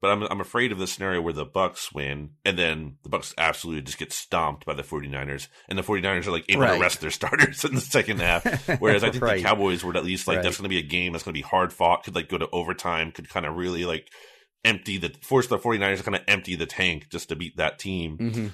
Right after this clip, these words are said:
Speaker 1: um, and then be a little less ready for the Eagles at that point. Um, so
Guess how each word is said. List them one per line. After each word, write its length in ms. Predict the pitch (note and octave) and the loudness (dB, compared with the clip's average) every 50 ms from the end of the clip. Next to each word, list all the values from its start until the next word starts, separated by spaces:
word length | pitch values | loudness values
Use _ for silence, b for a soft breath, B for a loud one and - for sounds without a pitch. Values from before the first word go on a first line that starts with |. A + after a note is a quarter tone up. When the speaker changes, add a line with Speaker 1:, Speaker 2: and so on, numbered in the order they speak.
| B B - | B B -4
Speaker 1:
um, 220 | D#2 D#2 D#2 D#2 | -2 -2 -2 -2
and 100 | D#2 D#2 | -2 -4
then 80 | D2+ D2+ | -4 -4
be 140 | D2+ D#2 D2 | -4 -4 -4
a 60 | C2+ | -4
little 260 | D#2 D2+ C#2 C#2 - D2+ | -4 -4 -4 -4 -2 -2
less 280 | D#2+ D2+ - - - - _ | -2 -2 -2 -6 -10 -10 _
ready 260 | C#2+ D2 C#2 C#2+ C#2+ C2+ | -4 -2 -2 -2 -6 -8
for 220 | - - D#2+ C#2+ | -6 -6 -6 -4
the 180 | C2 C2 - D#2 | -4 -6 -8 -8
Eagles 360 | D2+ D2+ D2 C#2 C#2 C2+ - | -8 -6 -6 -6 -6 -8 -8
at 80 | C2+ | -8
that 160 | C#2+ C#2+ - - | -8 -8 -8 -8
point. 340 | - D2+ D2+ D2 C2 - B B B B B B B - | -8 -8 -6 -6 -6 -8 B B B B B B B -6
Um, 200 | D2+ C#2 C#2 C#2+ | -4 -4 -4 -6
so 380 | C#2 - D#2+ D2 D2 - - | -4 -2 0 0 0 -2 -4